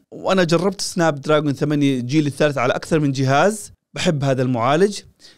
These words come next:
أداء مرضي تمامًا بالألعاب، بالتطبيقات، أم، حرارة ما واجهت حرارة لحد الآن بالأجهزة اللي استخدمتها، وبنصح بهذا المعالج. بكون سهل علي إني أقول لك: "آه، اشتري هاتف يحمل هذا المعالج"، سهل جدًا.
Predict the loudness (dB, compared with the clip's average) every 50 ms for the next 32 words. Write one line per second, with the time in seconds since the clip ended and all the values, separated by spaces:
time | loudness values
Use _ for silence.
0 | _ _ _ -2 0 2 2 0 0 -2 -2 -2 -2 0 0 0 0 2 0 2
1 | 2 2 2 0 0 0 0 0 0 0 0 0 0 2 2 2 2 2 0 -2
2 | -6 _ _ _ -8 -6 -6 -10 -12 -6 -4 -4 -4 -2 0 2 2 2 2 0
3 | -4 -14 -20 -20 -18 -12 -10 -8 -8 -10 -10 -10 -8 -6 -6 -4 0 2 2 4
4 | 4 4 4 4 6 6 6 6 4 4 4 2 2 0 -2 -8 -16 -14 -4 0
5 | 2 4 6 6 6 4 4 2 0 -2 0 0 0 2 4 2 2 2 2 0
6 | 2 0 0 0 -2 -2 -2 -2 -4 -2 -2 -4 0 0 0 0 2 0 0 0
7 | 0 -4 _ _ _ _ _ _ _ _ _ -10 -6 0 0 0 0 0 -4 -4
8 | -2 0 0 2 2 2 2 0 0 0 0 0 -2 -4 -10 -12 -14 -14 -2 0
9 | 2 2 2 0 0 -2 0 0 0 0 0 0 2 0 0 0 -2 -4 -4 -2
10 | -2 -2 -2 0 2 2 2 2 4 2 2 2 0 -2 -4 -2 -4 -2 -2 -2
11 | -2 -4 -4 -2 2 2 2 2 2 0 -2 -2 -4 -6 -2 0 0 2 4 2
12 | 2 4 4 2 2 2 2 0 0 -2 -4 -10 -18 _ _ _ 0 2 2 4
13 | 2 2 0 -2 -2 -2